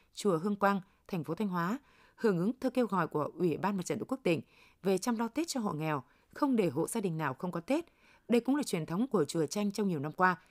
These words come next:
luôn đồng hành cùng công tác an sinh xã hội của tỉnh và lần này tiếp tục chung sức cùng tỉnh chăm lo Tết cho các hộ nghèo, các hộ giáo dân sinh sống trên sông tại hai giáo xứ Kẻ Láng, Kẻ Đầm với mong muốn mọi người, mọi nhà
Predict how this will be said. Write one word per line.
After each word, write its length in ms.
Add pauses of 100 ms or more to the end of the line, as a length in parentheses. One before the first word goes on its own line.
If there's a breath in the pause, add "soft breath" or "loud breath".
(220 loud breath)
luôn 220
đồng 160
hành 220 (340 soft breath)
cùng 200
công 180
tác 180
an 120
sinh 180
xã 140
hội 180
của 100
tỉnh 240 (380 soft breath)
và 120
lần 160
này 140
tiếp 220
tục 160
chung 200
sức 280
cùng 200
tỉnh 200 (340 soft breath)
chăm 180
lo 100
Tết 240
cho 160
các 180
hộ 80
nghèo, 280 (280 soft breath)
các 140
hộ 140
giáo 160
dân 240
sinh 180
sống 180
trên 180
sông 240 (360 soft breath)
tại 160
hai 160
giáo 160
xứ 320 (340 soft breath)
Kẻ 140
Láng, 360
Kẻ 120
Đầm 220 (340 soft breath)
với 140
mong 200
muốn 220 (320 soft breath)
mọi 140
người, 180
mọi 180
nhà 360